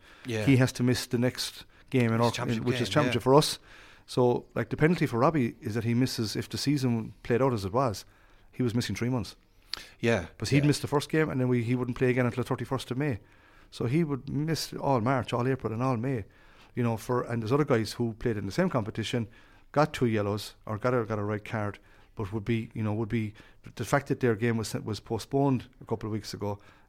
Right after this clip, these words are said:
Speaker 2: they would have had a chance to have their match played, and they
Speaker 1: Sure.
Speaker 2: would, they would miss nothing.
Speaker 1: Yeah.
Speaker 2: So, you know, it's a very serious. I think it's a very unlucky, and, like, this, we were very, you know, we were discussing it, and, and, and it's just very,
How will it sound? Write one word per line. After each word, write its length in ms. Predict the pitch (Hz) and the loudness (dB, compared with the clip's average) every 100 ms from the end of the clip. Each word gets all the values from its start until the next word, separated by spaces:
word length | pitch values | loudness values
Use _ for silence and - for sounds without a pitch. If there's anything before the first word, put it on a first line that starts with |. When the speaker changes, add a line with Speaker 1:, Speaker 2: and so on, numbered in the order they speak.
| - | -4
Speaker 2:
they 100 | 120 | 2
would 120 | 127 | 2
have 80 | 113 | 0
had 80 | 107 | -4
a 40 | |
chance 260 | - 110 101 | -4 -6 -4
to 80 | 104 | -6
have 120 | 101 | -4
their 120 | 104 | -4
match 300 | 101 101 - | -4 -6 -8
played, 280 | - 104 - - - _ _ | -4 -4 -4 -12 -20 _ _
and 120 | 107 | -6
they 60 | 101 | -2
Speaker 1:
Sure. 200 | 127 107 | 2 2
Speaker 2:
would, 120 | 101 | 0
they 80 | 107 | -2
would 160 | 98 98 | -4 -4
miss 160 | 92 | -6
nothing. 240 | 98 90 90 - - - - | -8 -10 -12 -16 -20 -20 -8
Speaker 1:
Yeah. 100 | 104 | -2
Speaker 2:
So, 240 | 101 107 104 | 0 0 -2
you 80 | 131 | -2
know, 120 | 123 | -2
it's 160 | 120 - | -2 2
a 140 | 131 131 - | 0 0 -6
very 220 | - 139 131 | 2 4 4
serious. 300 | - 135 127 | 4 2 2
I 60 | |
think 160 | 127 151 | 4 6
it's 160 | 131 | 6
a 40 | - - - - | 2 -18 -14 2
very 160 | 135 | 6
unlucky, 320 | 135 135 - 123 | 8 6 6 2
and, 160 | 117 | 4
like, 160 | 120 107 | 0 -4
this, 160 | 113 - - - | -6 -8 -14 -10
we 120 | 120 117 | -4 -2
were 140 | 104 | 0
very, 200 | 107 131 | 2 2
you 180 | 123 117 | 0 -2
know, 100 | 110 | 0
we 120 | 117 | 0
were 180 | 101 104 - | -2 -8 -10
discussing 400 | - 127 117 135 | -4 -2 0 0
it, 100 | 110 | 0
and, 160 | 113 113 | -2 -4
and, 120 | 107 | -6
and 180 | 123 110 | -6 -8
it's 100 | - | -8
just 100 | 113 | -2
very, 200 | 120 | 4